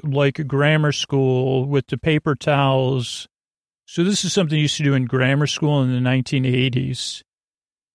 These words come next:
And this is gonna take a lot of explanation, so it's perfect for a sleep podcast. So a couple things, if you didn't live in the nineteen eighties, uh, totally cool. You, I mean, it was radical, as they <laughs> say.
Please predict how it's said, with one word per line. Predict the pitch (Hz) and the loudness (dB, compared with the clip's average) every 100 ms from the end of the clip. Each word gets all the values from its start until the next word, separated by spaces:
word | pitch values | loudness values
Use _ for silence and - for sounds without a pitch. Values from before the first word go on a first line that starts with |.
| _ _ _ _ _ _ | _ _ _ _ _ _
And | 151 127 123 127 | -4 0 2 2
this | 143 - | 0 -2
is | 127 | -8
gonna | - 147 | -2 -2
take | 123 - 135 | 0 0 0
a | 135 | 0
lot | 127 127 | 0 2
of | 123 | 2
explanation, | 123 - - 123 131 131 135 | 0 -2 -2 2 2 0 -4
so | 120 139 | -4 -4
it's | - | -4
perfect | - 131 123 123 | 0 0 -2 -8
for | - 135 | -4 -6
a | |
sleep | 127 - 135 - | -6 -6 -6 -4
podcast. | 131 123 143 135 - - | -4 -4 -6 -6 -8 -12
So | - - | -8 -2
a | 151 | -2
couple | - 220 202 | 0 0 0
things, | - 160 143 151 | 0 0 2 0
if | 127 | 0
you | |
didn't | 135 139 135 | 0 0 2
live | 135 | 2
in | 127 | 2
the | 123 | 0
nineteen | 123 123 - 127 | 2 0 0 -2
eighties, | 120 120 131 131 120 - | 0 -2 -4 -4 -6 -6
uh, | 135 127 131 131 - _ _ _ _ _ | -4 -4 -2 -2 -4 _ _ _ _ _
totally | 165 143 135 | 0 2 2
cool. | - 165 135 151 | 2 2 2 -2
You, | 143 139 73 | -2 -2 2
I | |
mean, | 135 127 | 2 2
it | 135 | 2
was | 131 127 | 0 2
radical, | 143 160 135 - 135 | 2 4 2 -2 -2
as | 131 131 | 0 -2
they | 92 87 | -8 -8
<laughs> | |
say. | - - 139 131 147 | -8 -2 2 2 2